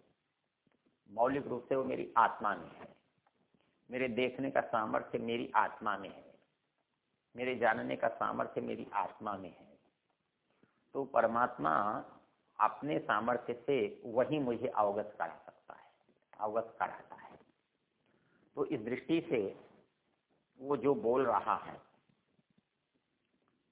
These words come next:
उसे मैं सुन सकता हूं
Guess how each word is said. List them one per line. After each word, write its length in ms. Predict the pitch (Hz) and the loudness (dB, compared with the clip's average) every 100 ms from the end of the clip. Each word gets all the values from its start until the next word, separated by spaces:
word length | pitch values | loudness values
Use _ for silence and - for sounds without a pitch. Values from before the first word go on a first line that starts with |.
| _ _ _ _ _ _ _ _ _ _ _ _ _ - | _ _ _ _ _ _ _ _ _ _ _ _ _ -12
उसे 220 | 120 143 | 2 2
मैं 180 | 139 139 | 2 2
सुन 180 | 143 131 | 2 2
सकता 320 | - - - | -6 -10 -12
हूं 120 | - | -14